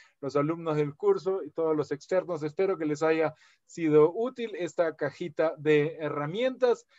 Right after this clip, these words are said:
Aquí estamos a la orden para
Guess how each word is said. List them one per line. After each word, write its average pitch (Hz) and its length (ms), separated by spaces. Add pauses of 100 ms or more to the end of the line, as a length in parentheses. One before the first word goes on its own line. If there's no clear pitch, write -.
(180)
Aquí 147 320
estamos 180 760
a 139 380
la 135 420
orden 143 560
para 131 400